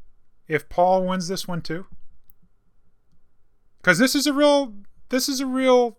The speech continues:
step up. Okay? This is a step up in competition again. Woodley can punch,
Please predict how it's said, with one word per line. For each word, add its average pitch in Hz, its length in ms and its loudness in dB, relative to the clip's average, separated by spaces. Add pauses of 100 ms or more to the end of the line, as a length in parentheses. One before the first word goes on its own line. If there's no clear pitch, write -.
(220)
step - 380 4
up. - 280 2 (960)
Okay? 151 280 -4 (220)
This 202 160 -6
is 254 100 -4
a 269 80 0
step 247 360 2
up 196 280 4 (240)
in 151 80 -12
competition 160 680 -2
again. 120 360 -6 (2000)
Woodley 240 360 4
can 233 200 0
punch, - 540 0